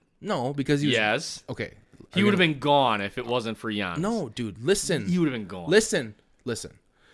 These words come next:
Speaker 1: In the N B A, they make this rule. If you dra-, if you have a player under control like that,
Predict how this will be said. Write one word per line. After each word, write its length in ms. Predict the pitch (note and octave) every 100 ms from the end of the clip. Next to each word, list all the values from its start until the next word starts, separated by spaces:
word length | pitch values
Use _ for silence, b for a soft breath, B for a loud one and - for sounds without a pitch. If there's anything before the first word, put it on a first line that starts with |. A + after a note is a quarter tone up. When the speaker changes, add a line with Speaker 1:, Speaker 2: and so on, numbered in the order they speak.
| b
Speaker 1:
In 120 | -
the 140 | C#3 D#3
N 140 | D#3
B 140 | C#3+ C3+
A, 60 |
they 120 | A#2
make 240 | A2+ A2+ A2+
this 220 | A#2 -
rule. 260 | A2 - - b b b -
If 80 | -
you 80 | B2+
dra-, 240 | A#2 B2+
if 140 | C#3 C3
you 100 | C#3
have 120 | C#3+
a 60 | C3+
player 360 | - D3+ C#3+
under 160 | B2 B2
control 380 | B2+ B2+ D3+ D3
like 200 | A#2+ G#2+
that, 360 | G2 F#2+ -